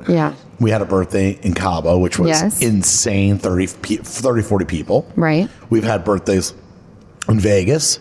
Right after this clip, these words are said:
Speaker 1: Yep.
Speaker 2: after we got engaged. We celebrated your birthday in Vegas with all your friends. Insane. We've had birthdays in L A. Insane. This is, like, the first kind of family birthday, so I'm really excited.
Speaker 1: So,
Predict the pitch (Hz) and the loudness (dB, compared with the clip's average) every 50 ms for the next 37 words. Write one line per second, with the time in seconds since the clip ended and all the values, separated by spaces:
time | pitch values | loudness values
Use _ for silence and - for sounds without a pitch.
0 | - - 165 165 160 160 104 107 - - 95 98 95 98 90 90 87 82 90 85 | -2 0 2 2 2 2 0 -2 -2 0 0 2 2 2 2 0 0 0 0 2
1 | 92 123 117 113 98 87 - 98 90 87 90 87 80 80 80 90 82 87 90 82 | 2 0 0 -2 -4 -2 0 0 0 2 0 0 0 -2 -2 -2 -2 0 -2 -2
2 | 78 - 95 90 87 87 107 110 95 92 92 92 90 87 87 85 78 - 85 73 | 0 0 -2 0 0 0 0 -2 -2 -2 0 0 2 2 2 0 -2 -2 -4 -4
3 | 78 90 - - - - - - - - - - - - 139 127 113 107 - - | -2 -2 -4 -4 -8 -10 -20 -20 -20 -20 -20 -8 -4 -2 -2 0 0 -2 -2 -2
4 | 110 92 82 76 80 95 123 151 - - - - - - 143 147 139 143 156 - | -2 -2 -2 0 0 0 0 -2 -4 -10 -18 -20 -6 -2 0 2 2 2 0 0
5 | - 156 139 - 147 139 110 139 143 156 170 185 208 185 117 - - - - - | 0 -2 -2 0 -2 0 0 0 0 2 2 2 2 2 2 0 -4 -10 -4 -2
6 | 110 110 101 - - 110 92 - 82 - - - - - - - - 127 185 208 | -2 0 0 0 -2 -2 -4 -6 -8 -14 -18 -20 -20 -20 -20 -8 -2 -2 0 0
7 | - - 294 254 135 123 123 113 98 92 - - - 101 92 - - 113 107 107 | 0 -2 0 0 0 2 2 2 2 0 -2 -4 -6 -6 -6 -4 -2 0 0 2
8 | 101 - - - - - - - - - - - - - - - 127 113 101 90 | 0 0 -4 -8 -10 -20 -20 -20 -20 -20 -20 -20 -12 -10 -6 -4 -2 0 0 -2
9 | 78 - - - - - - - - - - - 117 131 165 175 156 107 71 60 | -4 -8 -14 -20 -20 -20 -20 -20 -20 -10 -6 -2 0 0 0 0 -2 -4 -4 -8
10 | - - - - - - 98 90 82 - - 78 69 - - - 98 87 87 87 | -12 -18 -20 -10 -4 -2 -2 -2 -2 -2 -2 -2 -2 0 0 0 2 2 2 2
11 | 92 92 87 82 78 - - - - - - - - - - - - - - - | 2 2 2 0 0 -2 -4 -4 -4 -6 -10 -14 -16 -20 -20 -20 -20 -20 -20 -20
12 | - - - - - - - - 196 190 170 160 165 170 165 | -20 -20 -20 -10 -8 -6 -2 0 0 2 2 2 2 0 -2